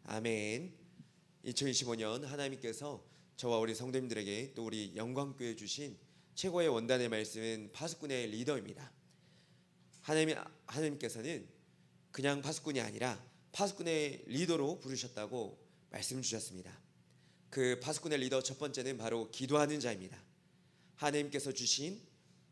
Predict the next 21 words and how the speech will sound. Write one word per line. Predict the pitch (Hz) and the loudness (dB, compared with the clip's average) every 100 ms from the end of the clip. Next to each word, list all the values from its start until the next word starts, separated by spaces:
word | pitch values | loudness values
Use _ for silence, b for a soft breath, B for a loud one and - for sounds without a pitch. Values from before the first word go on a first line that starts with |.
| - - | -20 -10
강단의 | 123 135 147 156 | -4 4 6 6
언약의 | 127 120 117 | 4 2 0
말씀 | 104 120 110 | -2 -4 -6
붙잡고 | 101 98 95 92 - b b | -8 -10 -12 -16 -18 b b
또 | 131 127 | 2 2
날마다 | 113 120 139 139 | 2 2 4 4
주신 | 123 147 123 | 2 2 2
언약의 | 110 120 | 0 0
말씀 | 104 104 113 | -2 -4 -8
붙잡고 | 95 95 - 147 107 - b b | -8 -8 -6 -8 -8 -18 b b
현장에서 | 180 196 175 143 127 151 123 87 - b b b | -4 -2 0 0 -2 -2 -4 -8 -18 b b b
쉬지 | - - 202 175 | 0 4 6 6
않고 | 123 101 101 - | 4 -2 -10 -12
하나님이 | - 185 175 165 151 | -4 2 4 4 0
기억하실 | - 156 151 147 135 | 4 4 6 2 2
만큼 | 113 107 147 185 - b b | -2 -4 -6 -6 -10 b b
삶에서 | - 160 170 160 156 160 190 - - | -6 -4 -2 -4 -2 -4 -4 -8 -14
기도를 | - 131 143 139 | -6 -2 0 2
지속하는 | - 127 175 143 143 113 | 0 0 -2 -2 -2 -2
자가 | 107 131 95 - b b b - | -2 -2 -4 -10 b b b -4
파수꾼의 | 190 - - 160 151 | -2 -2 -2 2 2